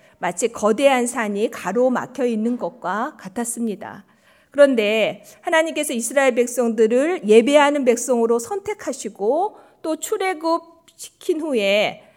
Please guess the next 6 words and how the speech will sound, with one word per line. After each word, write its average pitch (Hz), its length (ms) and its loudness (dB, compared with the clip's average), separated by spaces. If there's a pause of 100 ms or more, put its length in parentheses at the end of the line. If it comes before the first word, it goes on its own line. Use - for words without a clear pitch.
(180)
이렇게 190 200 -4
마음껏 220 920 0
하나님 359 380 2
앞에 226 320 4
예배할 302 440 4
수 311 160 -8